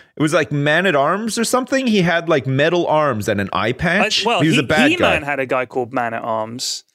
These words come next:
Speaker 2: who was, like, his buddy, right? But I don't
Speaker 1: Maybe
Speaker 2: know.
Speaker 1: that's who I'm thinking of. But there was
Speaker 2: Man-at-Arms was
Speaker 1: definitely a,
Speaker 2: definitely
Speaker 1: there was a G I Joe guy.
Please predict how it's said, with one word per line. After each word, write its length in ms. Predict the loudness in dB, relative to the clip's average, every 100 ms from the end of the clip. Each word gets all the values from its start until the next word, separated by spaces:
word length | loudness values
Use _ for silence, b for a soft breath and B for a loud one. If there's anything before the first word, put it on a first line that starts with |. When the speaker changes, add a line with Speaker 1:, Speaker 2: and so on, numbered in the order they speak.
| _ -4
Speaker 2:
who 80 | -2
was, 160 | 0
like, 160 | -2 -2
his 200 | -6 -4
buddy, 360 | -2 -2 -4 -8
right? 360 | -4 -4 -4
But 100 | -4
I 60 | -2
don't 160 | 0 2
Speaker 1:
Maybe 160 | 4
Speaker 2:
know. 180 | 4 4
Speaker 1:
that's 220 | 2 0
who 100 | 0
I'm 120 | 0
thinking 400 | 0 -4 -2 -2
of. 240 | -2 -4 -4
But 240 | -2 0 2
there 100 | 2
was 100 | 2
Speaker 2:
Man-at-Arms 0 |
was 80 |
Speaker 1:
definitely 480 | 0 -2 -2 0 2
a, 80 | 2
Speaker 2:
definitely 140 | -2 -2
Speaker 1:
there 100 | 0
was 120 | 2
a 80 | 0
G 200 | 0 0
I 120 | 0
Joe 300 | 0 0 0
guy. 380 | 2 2 2